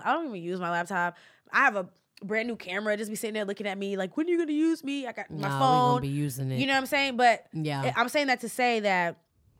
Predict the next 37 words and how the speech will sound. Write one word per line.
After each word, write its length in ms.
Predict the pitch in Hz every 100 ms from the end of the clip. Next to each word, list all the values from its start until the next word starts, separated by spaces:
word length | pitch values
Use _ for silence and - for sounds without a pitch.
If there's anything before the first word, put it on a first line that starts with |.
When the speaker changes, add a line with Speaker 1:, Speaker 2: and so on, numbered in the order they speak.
| _ - -
Speaker 1:
if 160 | 262 285
you're 140 | 302
a 40 | 262
materialistic 760 | 214 - 269 240 220 226 180
person 360 | - 165 - 180
and 180 | 180 185
that 200 | 226 202
is 80 | 202
how 220 | 220 202
you 400 | 190 196 180 - - _
find 260 | 214 196 180
the 60 |
zest 400 | 160 170 208 -
for 120 | - 170
life, 360 | 185 165 160 - - -
you're 220 | 208 208
never, 720 | 208 220 233 226 226 220 214
ever 300 | - 208 202
gonna 180 | 196 185
be 160 | 185 190
in 60 |
that 180 | 180 160 -
point 240 | 202 165
where 120 | 175
you're 220 | 170 170
satisfied 720 | 160 - 196 185 180 - 165 170
and 80 |
you 60 | 170
feel 200 | - 156
happy. 560 | - 175 170 160 123 - - - -
So 720 | - 269 254 196 175 165 165 _ _ _ _ _
having, 760 | - 320 349 311 269 233 - 135 _ _
not 240 | 226 311 277
having 320 | 269 214 202
much 360 | 233 214 -
growing 340 | 208 214 185 175
up 440 | 220 196 165 -